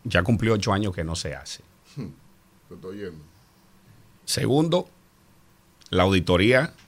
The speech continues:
Speaker 1: a los hardware, a los equipos y a los, y al software. Y que dicho sea de paso, esa auditoría la haga una firma internacional especializada en eso.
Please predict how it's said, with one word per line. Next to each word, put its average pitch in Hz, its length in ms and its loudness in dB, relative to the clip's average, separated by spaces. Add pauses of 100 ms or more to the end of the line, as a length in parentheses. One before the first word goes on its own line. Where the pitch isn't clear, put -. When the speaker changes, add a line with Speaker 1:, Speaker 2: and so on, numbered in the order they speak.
(560)
Speaker 1:
a 82 100 2
los 82 200 0
hardware, 135 380 4 (120)
a - 60 -10
los 82 160 -6
equipos - 400 -2 (600)
y 104 120 4
a 104 100 8
los, 110 240 2 (260)
y 107 80 2
al 95 100 4
software. - 460 4 (1600)
Y 107 80 -10
que 101 160 4
dicho 92 220 4
sea 107 140 4
de 120 80 4
paso, 127 340 4
esa 123 200 4
auditoría 120 500 2
la 104 120 4
haga 110 80 2
una 110 180 0
firma 107 260 -4
internacional 95 720 -2
especializada 87 720 -4
en 85 180 -6
eso. - 220 -16